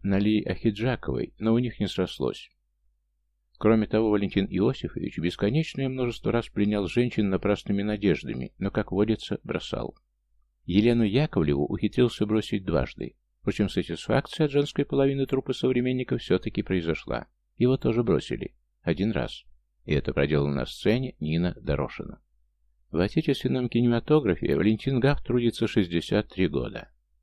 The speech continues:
За это время снялся почти в двухстах фильмах и в двенадцати телеспектаклях. Пять картин дублировал.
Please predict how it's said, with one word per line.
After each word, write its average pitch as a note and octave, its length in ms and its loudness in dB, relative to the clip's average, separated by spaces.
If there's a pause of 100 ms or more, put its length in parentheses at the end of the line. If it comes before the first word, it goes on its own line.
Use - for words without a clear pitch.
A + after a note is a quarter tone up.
(120)
За C3 140 2
это D#3+ 240 4
время D3+ 240 2
снялся C#3 400 -2
почти A#2+ 340 0
в C3 60 2
двухстах - 500 0
фильмах B2 400 0
и - 80 2
в G#2+ 80 4
двенадцати G2+ 560 0
телеспектаклях. - 960 -6 (640)
Пять D#2+ 180 4
картин G#2 400 0
дублировал. D2 640 -2